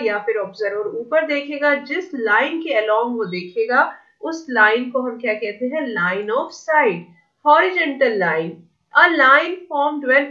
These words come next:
observer is looking straight, यानी observer ना नीचे देखे ना ऊपर देखे, जब वो सीधी direction में देखेगा तो हम उसे क्या कहेंगे? Horizontal line। Next one is angle of depression।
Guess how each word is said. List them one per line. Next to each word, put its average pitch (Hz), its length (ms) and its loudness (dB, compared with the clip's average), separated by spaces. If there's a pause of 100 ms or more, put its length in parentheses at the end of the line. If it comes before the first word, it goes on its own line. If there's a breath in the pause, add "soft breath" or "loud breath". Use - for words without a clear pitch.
(100)
observer 254 640 0
is 302 100 -4 (140)
looking 294 420 -4
straight, 277 520 -2
यानी 220 280 -4 (140)
observer 220 500 -2
ना 320 200 -4
नीचे 240 360 -8
देखे 214 340 -4
ना 294 260 -2
ऊपर 302 300 -2
देखे, 254 380 -4
जब 226 180 -4
वो 254 80 -4
सीधी 320 640 -10
direction 226 460 -2
में 226 140 -2
देखेगा 208 480 -4 (340 loud breath)
तो 254 100 0
हम 233 200 -4
उसे 233 200 -4
क्या 226 220 -4
कहेंगे? 233 480 -6 (120)
Horizontal 202 800 -6
line। 320 300 -2 (380 soft breath)
Next 285 400 -2
one 339 220 -2
is 349 120 -6 (120)
angle 240 340 0
of 254 120 -8
depression। 311 680 -2